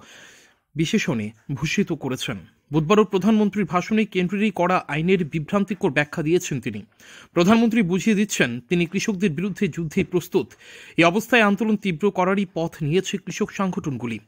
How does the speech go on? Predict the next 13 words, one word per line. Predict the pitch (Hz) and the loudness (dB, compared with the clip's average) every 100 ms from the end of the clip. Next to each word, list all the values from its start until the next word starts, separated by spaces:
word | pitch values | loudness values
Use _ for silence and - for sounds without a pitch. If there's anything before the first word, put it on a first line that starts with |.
| _ - | _ -2
বুধবার | 160 185 | 0 0
সংযুক্ত | 151 180 170 202 214 | 0 -2 -2 -2 -4
কৃষক | - 175 180 165 | -4 -6 -4 -4
মোর্চা | 160 - 226 - - - | -2 0 0 -2 -18 -2
বৈঠকে | 151 160 202 180 | 0 0 0 -2
বসেছিল। | 151 - 175 143 101 - _ _ | -2 0 -2 -2 -8 -12 _ _
সেখান | - 202 247 | 0 2 4
থেকে | 262 269 | 2 2
আন্দোলনের | 240 214 233 233 240 156 | 2 4 2 4 4 2
রূপরেখা | 202 196 190 220 | 0 0 -2 -2
ঠিক | - 196 | -4 -4
করা | - 156 | -2 -2
হয়েছে। | 147 143 135 | -2 -4 -4